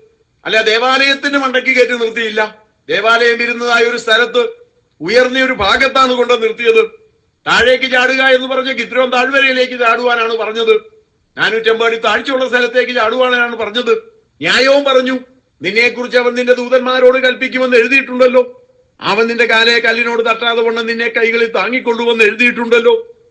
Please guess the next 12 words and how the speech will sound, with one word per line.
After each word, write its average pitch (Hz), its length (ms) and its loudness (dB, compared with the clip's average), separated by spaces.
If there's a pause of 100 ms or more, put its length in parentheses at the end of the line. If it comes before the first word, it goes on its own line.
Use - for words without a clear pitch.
(180)
ദൈവം 226 300 4
വാക്ക് 226 260 -2
പറഞ്ഞാൽ 233 360 -2
മാറുന്നവനാണോ? 240 800 -2
അല്ലല്ലോ. 226 560 0 (300)
ഒരിക്കലും 247 640 0
ദൈവം 247 300 4
വാക്ക് 247 300 0
മാറുകയില്ല. 240 460 0
"നീ 240 140 -4
താഴോട്ട് 233 400 2
ചാടിക്കോ, 226 380 0